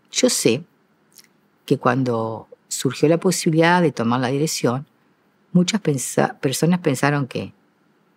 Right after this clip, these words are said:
que, que no iba a ser posible. Y yo demostré lo contrario.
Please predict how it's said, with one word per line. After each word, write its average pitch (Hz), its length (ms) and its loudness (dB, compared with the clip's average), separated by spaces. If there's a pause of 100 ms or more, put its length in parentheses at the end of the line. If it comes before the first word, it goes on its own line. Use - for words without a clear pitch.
(140)
que, 135 340 4
que - 100 -4
no 151 80 2
iba 185 120 2
a 170 40 -2
ser - 180 -2
posible. 101 600 -6 (1040)
Y - 40 -8
yo - 120 0
demostré 165 420 0
lo 123 120 -2
contrario. 107 600 -8